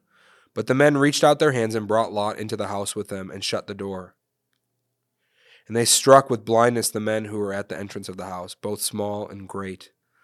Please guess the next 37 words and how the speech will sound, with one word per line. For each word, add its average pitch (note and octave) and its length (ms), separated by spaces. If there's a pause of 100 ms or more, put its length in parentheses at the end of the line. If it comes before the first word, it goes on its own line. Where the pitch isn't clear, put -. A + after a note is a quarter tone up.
(320)
so - 160
that A#2+ 140
they A#2+ 140
wore A2+ 280
themselves G2+ 520
out G2 320
groping G2+ 360
for F#2+ 140
the F#2+ 80
door. F#2+ 400 (1120)
Then A2+ 80
the A2+ 80
men B2 180
said A#2 200
to A2 60
Lot, G#2 340
"Have B2+ 180
you C3+ 80
anyone B2+ 260
else A2+ 220
here? A2 340 (420)
Sons-in-law, A2+ 680
sons, G#2+ 460
daughters, G#2 420
or G2+ 120
anyone C#3 380
you B2+ 120
have A2+ 240
in G#2 80
the G2+ 80
city, G2 240
bring A2 260
them B2 140
out G#2 180
of G2 80
the G2+ 80
place. - 540